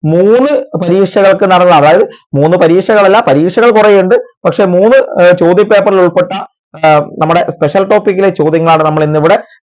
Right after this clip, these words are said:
ഡിസ്കസ് ചെയ്തത്. നല്ല രീതിയിൽ ചോദ്യങ്ങൾ ഇവിടെ വന്നിട്ടുണ്ട്. അപ്പൊ ഇതുപോലുള്ള ചോദ്യങ്ങളും ഇനി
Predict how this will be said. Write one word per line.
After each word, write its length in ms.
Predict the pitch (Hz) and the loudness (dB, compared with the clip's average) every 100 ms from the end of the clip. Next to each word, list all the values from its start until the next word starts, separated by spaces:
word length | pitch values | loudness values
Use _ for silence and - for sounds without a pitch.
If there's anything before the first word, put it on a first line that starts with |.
| 131 | -4
ഡിസ്കസ് 340 | 135 - 165 151 | -4 -2 -2 0
ചെയ്തത്. 340 | 151 151 143 | 0 2 0
നല്ല 220 | 117 151 | 0 0
രീതിയിൽ 320 | 185 185 196 | 0 0 -2
ചോദ്യങ്ങൾ 460 | 190 165 160 160 160 | -2 -2 -2 0 0
ഇവിടെ 320 | 156 147 165 165 _ - | 0 0 -2 -2 _ -4
വന്നിട്ടുണ്ട്. 520 | 135 151 175 160 156 240 269 - - | -2 0 0 0 2 2 0 -4 -6
അപ്പൊ 140 | 190 - - - | -4 -6 -8 -6
ഇതുപോലുള്ള 600 | 175 226 240 247 247 240 | -2 0 2 2 2 2
ചോദ്യങ്ങളും 840 | - 214 208 202 196 202 - - | 2 2 2 2 0 -2 -8 -6
ഇനി 240 | 170 196 | -4 -4